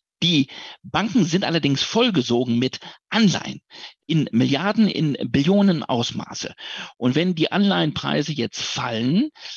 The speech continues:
weil der Zins steigt und weil andere Anleihen attraktiver wären, die eine, einen höheren Coupon aufweisen, ja, da hat man zunächst einmal ja nur Buchverluste, wenn man die Anleihen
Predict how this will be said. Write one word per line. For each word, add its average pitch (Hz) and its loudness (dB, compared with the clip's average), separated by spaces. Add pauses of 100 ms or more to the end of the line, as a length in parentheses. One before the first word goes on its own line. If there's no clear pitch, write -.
(140)
weil 139 0
der 139 -2
Zins - 0
steigt - -4
und 135 -2
weil 131 0
andere 160 -2
Anleihen 127 -2
attraktiver - -2
wären, 107 -4
die 123 -6
eine, 110 -2 (100)
einen 95 -6
höheren 127 2
Coupon 233 0
aufweisen, 208 0 (440)
ja, 196 4
da 156 2
hat 190 0
man 196 2
zunächst 220 4
einmal 165 4
ja 151 2 (200)
nur 151 2
Buchverluste, - -2 (380)
wenn - 0
man 208 4
die - 2
Anleihen 113 2